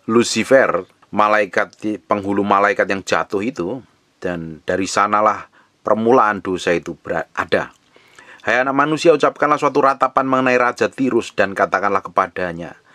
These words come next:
'Beginilah firman Tuhan Allah, gambar dari kesempurnaan, engkau penuh hikmat dan maha indah.'"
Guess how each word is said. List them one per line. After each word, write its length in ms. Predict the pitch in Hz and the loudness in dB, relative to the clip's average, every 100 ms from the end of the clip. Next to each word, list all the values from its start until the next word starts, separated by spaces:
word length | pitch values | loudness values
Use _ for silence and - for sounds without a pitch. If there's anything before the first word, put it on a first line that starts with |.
| - - - | -20 -20 -10
'Beginilah 400 | 98 113 113 - | -2 2 2 2
firman 320 | 113 110 110 | 0 0 -2
Tuhan 320 | 107 104 95 | 2 2 2
Allah, 320 | - 101 82 - _ - - - - | 0 0 -2 -12 _ -20 -20 -18 -2
gambar 640 | 110 98 95 104 117 107 | -2 0 0 0 2 2
dari 80 | 101 | 0
kesempurnaan, 800 | - - 101 98 98 85 85 95 | -4 -6 -2 0 0 0 -2 -4
engkau 320 | 127 - 135 | -2 0 2
penuh 220 | 147 131 | 2 0
hikmat 420 | 113 110 123 120 - | -2 -4 -2 -2 0
dan 140 | 98 | -2
maha 240 | 95 87 | 0 -2
indah.'" 400 | 92 92 85 78 | -4 -8 -8 -10